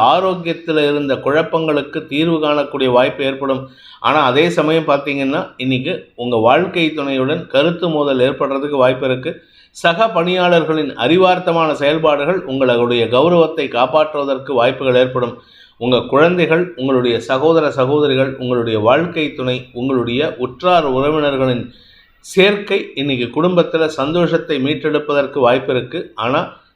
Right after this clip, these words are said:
தேவையில்லாத விமர்சனங்களின் காரணமாக உங்களுடைய தாயாரின் கோபத்திற்கு ஆளாகக்கூடிய வாய்ப்பு இருக்கு. ஆரோக்கிய விஷயத்துல மெத்தனம் காட்டாதீர்கள். அதே சமயம் தொழில் சார்ந்த விஷயங்கள்ல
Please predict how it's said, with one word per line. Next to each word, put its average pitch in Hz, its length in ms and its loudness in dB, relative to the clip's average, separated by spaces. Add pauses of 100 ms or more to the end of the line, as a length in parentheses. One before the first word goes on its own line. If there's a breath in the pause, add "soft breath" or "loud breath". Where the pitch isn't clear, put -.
(100)
தேவையில்லாத 170 760 2
விமர்சனங்களின் 151 920 -2
காரணமாக 127 760 0
உங்களுடைய 123 540 -2
தாயாரின் 147 580 2
கோபத்திற்கு 143 600 -2
ஆளாகக்கூடிய 135 640 2
வாய்ப்பு 123 320 0
இருக்கு. 120 260 -6 (540 loud breath)
ஆரோக்கிய 180 500 0
விஷயத்துல 156 500 -2 (480)
மெத்தனம் 139 420 0
காட்டாதீர்கள். 131 840 0
அதே 131 280 0
சமயம் 147 420 -2 (120)
தொழில் 190 360 4
சார்ந்த 165 400 0
விஷயங்கள்ல 139 720 -2